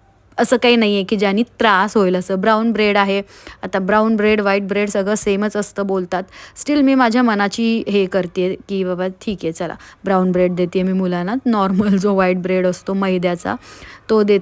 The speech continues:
नाही आहे. पण येस, याच्यामध्ये लिहिलं आहे की झिरो मैदा, म्हणजे मैदा नसेलच. खूपच सुंदर झालं होतं. आणि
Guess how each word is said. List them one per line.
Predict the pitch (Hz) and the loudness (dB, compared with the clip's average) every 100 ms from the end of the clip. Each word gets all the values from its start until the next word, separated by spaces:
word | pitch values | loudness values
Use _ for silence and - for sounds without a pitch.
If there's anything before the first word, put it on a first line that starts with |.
| 196 | 0
नाही | 190 | -2
आहे. | 233 | -2
पण | 285 370 403 | 2 2 2
येस, | 359 339 247 269 | 2 4 4 4
याच्यामध्ये | 226 254 247 247 277 | 2 2 2 4 4
लिहिलं | 254 214 | 4 2
आहे | 190 | 0
की | 180 220 | -2 -4
झिरो | 202 196 190 | -2 -2 -2
मैदा, | 180 170 175 | -4 -4 -6
म्हणजे | 180 185 | -6 -6
मैदा | 202 185 180 220 - - - - - | -4 -4 -4 -6 -8 -16 -20 -20 -6
नसेलच. | 233 226 208 170 156 - - | -2 0 0 0 -2 -8 0
खूपच | - 294 349 349 277 254 | 0 2 2 0 0 0
सुंदर | 262 214 | 2 2
झालं | 214 220 196 | 2 2 4
होतं. | 190 175 226 320 - - - | 2 2 -2 -4 -12 -20 -8
आणि | 196 196 208 | -4 -2 -4